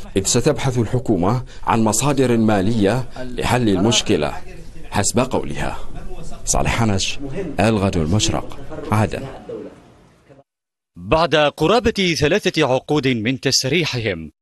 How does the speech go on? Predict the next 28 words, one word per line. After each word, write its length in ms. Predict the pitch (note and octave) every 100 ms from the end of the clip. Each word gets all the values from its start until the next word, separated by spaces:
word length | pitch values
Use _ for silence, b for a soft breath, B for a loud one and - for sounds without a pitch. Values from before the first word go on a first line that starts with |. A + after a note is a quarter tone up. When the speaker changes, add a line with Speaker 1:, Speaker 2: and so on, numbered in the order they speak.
| _ -
Speaker 2:
أصدر 300 | A#2+ A#2 A#2+
رئيس 560 | A2+ A2+ D3+ G3 -
مجلس 380 | B2+ B2 C3 -
القيادة 340 | A2+ C#3 C3
الرئاسي 540 | B2+ A#2 A2+ - C#3 D3+
رشاد 340 | B2 C#3+ C#3
الغاليمي 720 | C3 A2 A#2 C#3 D3 C#3 C3 - _ _ -
قرارات 520 | F#3 F3+ E3+ A3 G3
بترقية 760 | F3+ D#3+ C#3+ A#2 - C#3+ D3 -
وتسوية 680 | C#3 A2+ - G#2 A#2+ C#3 B2+
أوضاع 560 | B2+ A2+ G#2 C3 A#2+ A2+ -
أكثر 360 | - - C3+ B2+
من 120 | A2+
اثنين 380 | A2+ A2+ C#3 B2
وخمسين 540 | G#2+ - G#2+ D3 C#3
ألفا 340 | G#2+ B2+ - C3
من 220 | A#2+ A#2+
الموظفين 720 | A2+ G#2+ A2 F#2+ G#2+ C3+ C3
المبعدين 720 | A#2 G#2 A#2 G#2 A2+ C3 B2+
عن 180 | A2+ A#2
وظائفهم 880 | A#2 A2 G#2+ - C3+ C3 C3 B2 A#2 - _ _
في 100 | D#2+
المحافظات 720 | D2 F2+ B2 A2+ A#2 F3 F3
الجنوبية 760 | D#3 D3 C#3+ B2+ D#3+ D3 C#3 A#2 _ _
بعد 300 | F#2 A#2+ A#2+
حرب 340 | A#2+ D#3+ C#3 C#3
صيف 340 | - C#3 C#3
أربعة 500 | B2 A#2+ G#2+ C3 B2+